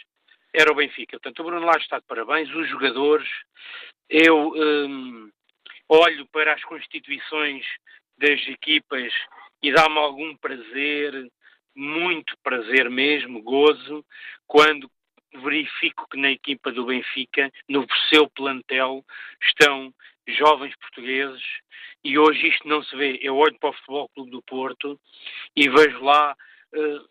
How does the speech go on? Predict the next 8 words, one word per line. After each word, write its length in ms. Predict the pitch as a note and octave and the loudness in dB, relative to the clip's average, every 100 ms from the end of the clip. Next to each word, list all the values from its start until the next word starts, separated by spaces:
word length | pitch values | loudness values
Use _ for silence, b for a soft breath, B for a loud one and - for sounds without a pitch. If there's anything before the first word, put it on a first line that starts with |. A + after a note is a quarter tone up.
| _ _ _ _ E3 | _ _ _ _ -14
um 100 | D3 | -10
português, 520 | - - C3 D3 A#2 - | -8 0 4 4 2 -8
eventualmente 600 | A2+ A#2+ A2+ B2 C3 A2+ _ _ - - | -10 -10 -6 -6 -6 -10 _ _ -20 -4
Danilo, 420 | C#3 C#3+ C3+ G2+ _ | -2 0 0 -4 _
um 100 | C3+ | -18
português. 480 | - - A#2 A2 G2 - B B _ - | -16 -10 -6 -6 -8 -14 B B _ -2
Eh, 640 | C3+ C3 B2 - - - - B - - | 0 0 -2 -6 -10 -18 -20 B -4 0
fico, 520 | E3+ - D3+ C#3 | 0 2 -2 -2